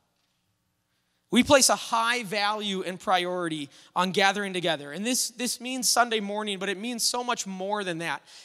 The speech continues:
It means all the other pieces that are part of this. And so, so if we are just kinda, like, popping in here and there, we are gonna miss out on so much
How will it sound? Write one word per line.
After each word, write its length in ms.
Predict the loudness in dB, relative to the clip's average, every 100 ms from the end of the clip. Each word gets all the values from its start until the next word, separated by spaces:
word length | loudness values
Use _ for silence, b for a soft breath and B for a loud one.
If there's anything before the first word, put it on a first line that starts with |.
| B
It 120 | -2
means 200 | 0 -2
all 280 | 2 4 6
the 160 | 4 0
other 180 | 0
pieces 600 | -4 -4 0 0 -2 -6 B B _
that 100 | -2
are 80 | 0
part 240 | 2 0
of 60 | 0
this. 240 | -2 -4
And 140 | -2 0
so, 280 | 2 2 B B B
so 220 | -2 2 2
if 120 | 0
we 220 | 0 2
are 80 | 2
just 220 | 0 -2
kinda, 140 | 0
like, 180 | 0 -2
popping 460 | 0 0 2 0 0
in 180 | -2 -4
here 340 | -8 -6 -4
and 160 | -4 -6
there, 300 | -8 -10 -18 b b
we 200 | -4 -2
are 60 | 0
gonna 180 | -2 -4
miss 400 | -4 -4 -2 2
out 320 | 2 0 -6
on 140 | -10 -6
so 280 | -4 -6
much 460 | -4 -4 -4 -4